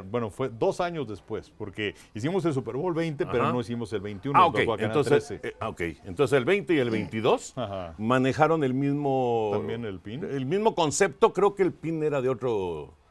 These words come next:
Speaker 2: creo que era como plateadito, pero era también, este, para entrar, digamos, a, a todas las conferencias, a todas las cosas previas a lo que era el juego del domingo, ¿no?
Speaker 1: Ujú.
Speaker 2: Muy padre, la verdad, ese sí está, a ver si lo encuentro.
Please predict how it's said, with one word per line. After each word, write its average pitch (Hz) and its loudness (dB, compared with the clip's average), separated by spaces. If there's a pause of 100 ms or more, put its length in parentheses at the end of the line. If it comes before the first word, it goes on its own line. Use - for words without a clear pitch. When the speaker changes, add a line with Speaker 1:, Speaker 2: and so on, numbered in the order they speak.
(140)
Speaker 2:
creo 127 -4
que 120 -2
era 135 -2
como 95 -6
plateadito, 92 -8 (640)
pero 113 8
era 131 10
también, 107 -4
este, 78 -12 (120)
para 92 -4
entrar, 107 -4
digamos, 107 -6
a, 90 -2 (280)
a 127 2
todas 143 2
las 120 0
conferencias, 98 -2
a 92 -2
todas 117 -6
las 104 -6
cosas 110 -2
previas 120 2 (300)
a 95 -2
lo 95 -4
que 107 -2
era 104 -6
el 95 -6
juego 90 -6
del 90 -6
domingo, 127 -10
¿no? 67 -14 (100)
Speaker 1:
Ujú. 113 -6 (400)
Speaker 2:
Muy 202 0
padre, 131 2
la 90 0
verdad, 117 2
ese 143 0
sí 135 -6
está, 151 0 (180)
a 175 -2
ver 240 -2
si 247 -6
lo 202 -2
encuentro. 113 -6